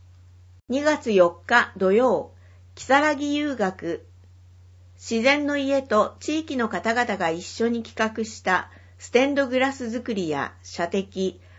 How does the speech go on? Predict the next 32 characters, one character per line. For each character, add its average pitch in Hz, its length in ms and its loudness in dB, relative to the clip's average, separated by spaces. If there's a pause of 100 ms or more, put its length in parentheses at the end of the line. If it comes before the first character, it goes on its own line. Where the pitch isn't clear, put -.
(160)
餅 214 300 0
つ - 120 -18
き 233 160 -2
な 190 140 0
ど - 380 0
様 233 320 0
々 311 240 0
な 262 160 -2
体 247 260 0
験 302 220 -6
活 294 260 -8
動 226 220 4
を 160 340 0
お 180 80 -2
楽 214 280 0
し 233 120 -8
み 240 100 -4
く 240 120 -4
だ 233 160 -2
さ 226 160 -2
い。 196 120 -4 (1200)
時 202 180 2
間、 220 420 2 (100)
午 262 140 6
前 269 200 0
九 285 180 -6
時 262 140 -4
三 277 240 0
十 320 160 -6
分 294 320 -8
か 240 160 -4
ら 196 320 2